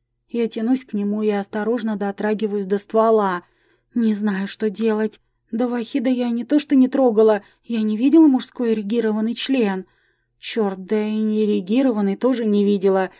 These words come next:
кроме картинок в книжках по биологии.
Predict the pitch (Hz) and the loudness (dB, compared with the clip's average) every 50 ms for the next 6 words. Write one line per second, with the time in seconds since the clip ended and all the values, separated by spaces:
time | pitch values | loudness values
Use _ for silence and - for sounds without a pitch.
0 | _ _ _ - 208 214 196 190 - - 202 190 196 - - 269 254 240 214 202 | _ _ _ 0 0 2 2 2 -2 -2 -2 -4 -4 -4 -2 0 0 0 0 -2
1 | _ _ - 202 220 226 214 - - 196 - _ - 190 180 202 208 220 226 226 | _ _ -2 -2 -2 -2 -4 -6 -8 -12 -8 _ -4 -2 2 2 4 4 6 6
2 | 208 196 185 175 190 190 185 185 185 185 | 4 4 2 0 0 0 0 0 -2 -6